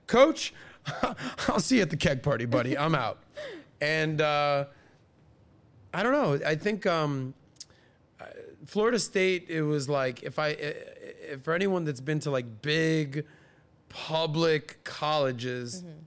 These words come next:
Speaker 1: I don't know how it is now. This is <clears throat> frickin' twenty years ago. It was like hot chicks, fist fights, and beer. Not necessarily in that order. It's usually like beer,
Speaker 2: Yeah.
Speaker 1: fist fights,
Speaker 2: And then
Speaker 1: hot
Speaker 2: chicks.
Speaker 1: chicks,
Speaker 2: Yeah.
Speaker 1: right?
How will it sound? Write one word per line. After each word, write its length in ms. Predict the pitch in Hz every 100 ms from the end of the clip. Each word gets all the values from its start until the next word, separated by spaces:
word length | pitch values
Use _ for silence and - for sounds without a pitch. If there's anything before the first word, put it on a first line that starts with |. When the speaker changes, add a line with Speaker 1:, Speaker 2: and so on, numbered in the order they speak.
| -
Speaker 1:
I 80 |
don't 100 | 143
know 60 | 151
how 140 | 139
it 80 | 127
is 120 | 120
now. 340 | 113 135 127 117
This 160 | 127
is 80 | 120 - 214 165
<clears throat> 260 | - _ -
frickin' 240 | 151 135
twenty 300 | 117 147 139
years 260 | 135 151 131
ago. 360 | 127 123 120 117 - - _ _
It 100 | 165
was 220 | 160 143
like 280 | 139 127 - - -
hot 480 | - - 220 254 262
chicks, 760 | - 254 214 196 190 - - - - _
fist 460 | - - 240 233 -
fights, 640 | - 175 165 160 - - - -
and 200 | 170 147
beer. 340 | 156 107 - _ _ _ _ _ _ _ _
Not 220 | 160 190
necessarily 640 | 208 190 - 151 175 165 165
in 140 | 160
that 180 | 151 143
order. 340 | 143 139 113
It's 200 | 120 143
usually 340 | 175 202 185 170
like 380 | 156 135 143 131
beer, 560 | 247 285 196 143 165
Speaker 2:
Yeah. 220 | 175 175 147 156 _ -
Speaker 1:
fist 420 | - 285 294 -
fights, 560 | 180 143 135 139 -
Speaker 2:
And 140 | 170 160
then 60 | 156
Speaker 1:
hot 260 | 175 170
Speaker 2:
chicks. 500 | - 180 98 - -
Speaker 1:
chicks, 20 | -
Speaker 2:
Yeah. 100 | 143
Speaker 1:
right? 280 | 143 175